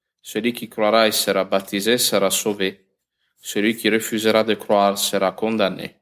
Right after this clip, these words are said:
Voici les signes qui accompagneront ceux qui deviendront croyants. En mon nom, ils expulseront les démons. Ils parleront en langue nouvelle. Ils prendront des serpents dans leurs mains, et s'ils boivent un poison mortel,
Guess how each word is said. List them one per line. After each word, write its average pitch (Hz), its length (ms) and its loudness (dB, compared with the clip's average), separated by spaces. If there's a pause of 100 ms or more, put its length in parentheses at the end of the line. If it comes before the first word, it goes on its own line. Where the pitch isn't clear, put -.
(1000)
Voici 107 320 0
les 123 120 4
signes 107 480 2
qui - 100 -2
accompagneront 107 680 2
ceux 135 180 0
qui 131 160 0
deviendront 107 540 0
croyants. 95 480 -4 (800)
En 120 100 0
mon 123 220 4
nom, 120 420 2
ils 110 180 0
expulseront 117 840 0
les 104 280 0
démons. 101 360 -2 (720)
Ils 110 160 -10
parleront 117 400 4
en 120 60 4
langue 120 300 2
nouvelle. 104 520 0 (800)
Ils 104 140 -12
prendront 113 380 2
des 123 120 2
serpents 123 440 0
dans 120 120 2
leurs 113 220 0
mains, 110 240 -2 (260)
et 110 100 -2
s'ils 110 280 -2
boivent 107 320 4
un 98 80 0
poison 107 340 0
mortel, 95 680 -2